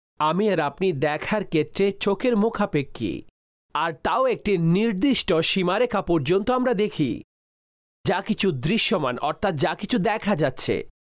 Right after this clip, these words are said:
সেগুলো নির্দিষ্ট। রব তাবারক ওয়া তাআলা চক্ষু থেকে পাক, কিন্তু তিনি ক্ষুদ্র, ক্ষুদ্র থেকে ক্ষুদ্র বস্তু, সেই বস্তু যেগুলো দূরবীনও দেখতে পায় না, আল্লাহ সেগুলোও দেখেন। তোমরা চাই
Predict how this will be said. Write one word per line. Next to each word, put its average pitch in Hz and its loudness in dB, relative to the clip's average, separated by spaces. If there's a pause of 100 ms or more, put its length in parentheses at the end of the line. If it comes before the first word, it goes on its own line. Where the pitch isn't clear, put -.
(120)
সেগুলো 208 0 (140)
নির্দিষ্ট। 185 0 (680)
রব 160 2
তাবারক 185 0
ওয়া 214 2
তাআলা 156 0 (120)
চক্ষু 214 0
থেকে 170 0
পাক, 147 -2 (1080)
কিন্তু 226 -2 (320)
তিনি 220 2 (180)
ক্ষুদ্র, 196 0 (260)
ক্ষুদ্র 240 0
থেকে 214 -2 (100)
ক্ষুদ্র 240 0
বস্তু, 156 0 (180)
সেই 180 2
বস্তু 214 0
যেগুলো 180 2
দূরবীনও 202 2
দেখতে 208 0
পায় 131 0
না, 131 0 (160)
আল্লাহ 156 -2
সেগুলোও 208 2
দেখেন। 143 0 (220)
তোমরা 190 2
চাই 160 0